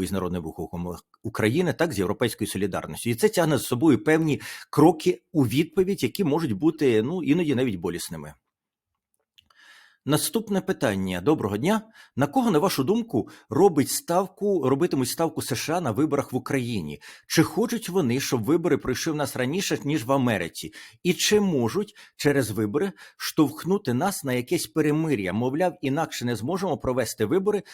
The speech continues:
а потім перемир'я те і так залишиться. Ні. Пункт перший. Це позиція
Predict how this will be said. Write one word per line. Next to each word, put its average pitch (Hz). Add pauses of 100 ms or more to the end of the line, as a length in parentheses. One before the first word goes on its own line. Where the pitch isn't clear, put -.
(140)
а -
потім 220
перемир'я 151
те 175
і 127
так 156
залишиться. 92 (1000)
Ні. 113 (1080)
Пункт 143
перший. - (580)
Це 180 (220)
позиція 104